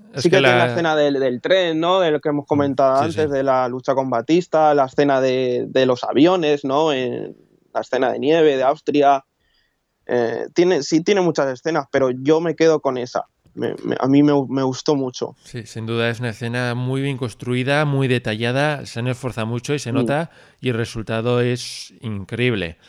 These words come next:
Speaker 1: Y Elena, para ti,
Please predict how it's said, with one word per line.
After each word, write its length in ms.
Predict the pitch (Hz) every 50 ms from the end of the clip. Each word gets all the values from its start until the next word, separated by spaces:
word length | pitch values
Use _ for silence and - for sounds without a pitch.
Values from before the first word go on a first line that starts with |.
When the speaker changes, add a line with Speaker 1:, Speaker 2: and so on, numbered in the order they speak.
| - - - - - - _ _ _ -
Speaker 1:
Y 460 | - 113 113 113 113 110 110 107 107
Elena, 640 | 107 110 113 120 127 135 151 160 165 156 143 131 -
para 220 | 131 120 117 117 -
ti, 340 | 131 131 135 139 131 127